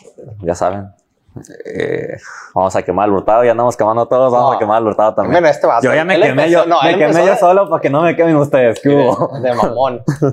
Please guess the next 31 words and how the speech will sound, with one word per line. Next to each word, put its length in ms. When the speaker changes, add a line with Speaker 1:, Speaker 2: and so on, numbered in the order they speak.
Speaker 1:
Eh, 640
ajá, 280
pero 180
bueno, 380
vamos 180
a 20
cambiar 280
de 80
tema 260
para 160
no 100
<laughs> 0
seguir, 520
para 120
no 120
ser 160
enemigos. 600
Speaker 2:
Sí. 220
Speaker 1:
Ya 140
saben 420
que 200
esto 260
es 140
nuestra 320
opinión, 400
somos 320
chavos 380
de 80
prepa. 480
Speaker 2:
Sí 200
es. 560